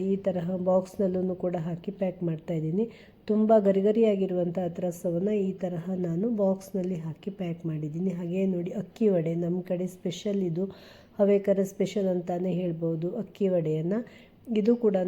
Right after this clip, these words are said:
ಅಷ್ಟೇ, ಗಣೇಶನ ಹಬ್ಬದಲ್ಲಿ ಕಂಪಲ್ಸರಿ ಮಾಡೇ ಮಾಡ್ತಾರೆ. but ಇಲ್ಲೆಲ್ಲ ಬೆಂಗಳೂರಲ್ಲೆಲ್ಲ ಜಾಸ್ತಿ ಮಾಡೋದಿಲ್ಲ ಅಲ್ವಾ, ಅದಕ್ಕೋಸ್ಕರ ಎಲ್ಲರೂ ನನ್ನ ಹತ್ರ ಮಾಡಿ ತರಿಸ್ಕೊತಾ ಇದ್ದಾರೆ. ಹ್ಮ್, ಹಾಗೆಯೇ ನೋಡಿ, ನಾನು ಈ, ಈ, ಈ ಚಕ್ಕುಲಿಯನ್ನು ಕೂಡ ಅಷ್ಟೇ ಎರಡು ವಿಧಾನದಲ್ಲಿ ಚಕ್ಕುಲಿಯನ್ನು ಮಾಡಿದ್ದೀನಿ.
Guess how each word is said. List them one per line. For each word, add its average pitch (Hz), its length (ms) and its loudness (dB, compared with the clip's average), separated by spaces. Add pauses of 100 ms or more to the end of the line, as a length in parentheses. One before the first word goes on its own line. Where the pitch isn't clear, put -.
ಅಷ್ಟೇ, 180 280 -2
ಗಣೇಶನ 214 500 2
ಹಬ್ಬದಲ್ಲಿ 175 500 -2
ಕಂಪಲ್ಸರಿ 196 680 0
ಮಾಡೇ 180 360 0
ಮಾಡ್ತಾರೆ. 170 560 -4
but 190 220 -2 (160)
ಇಲ್ಲೆಲ್ಲ 208 380 2
ಬೆಂಗಳೂರಲ್ಲೆಲ್ಲ 196 840 2
ಜಾಸ್ತಿ 180 340 -4
ಮಾಡೋದಿಲ್ಲ 175 540 0
ಅಲ್ವಾ, 165 220 -2
ಅದಕ್ಕೋಸ್ಕರ 214 640 -2
ಎಲ್ಲರೂ 190 340 0
ನನ್ನ 175 200 0
ಹತ್ರ 180 280 -4
ಮಾಡಿ 175 320 -2
ತರಿಸ್ಕೊತಾ 175 640 -6
ಇದ್ದಾರೆ. 160 320 -2 (760)
ಹ್ಮ್, 208 220 2
ಹಾಗೆಯೇ 220 380 4
ನೋಡಿ, 202 300 2
ನಾನು 190 340 0
ಈ, 233 120 0 (120)
ಈ, 254 100 -8 (220)
ಈ 226 60 0
ಚಕ್ಕುಲಿಯನ್ನು 226 640 6
ಕೂಡ 208 180 0 (200)
ಅಷ್ಟೇ 175 260 -2 (100)
ಎರಡು 202 300 4
ವಿಧಾನದಲ್ಲಿ 190 540 2
ಚಕ್ಕುಲಿಯನ್ನು 180 560 -2
ಮಾಡಿದ್ದೀನಿ. 170 500 0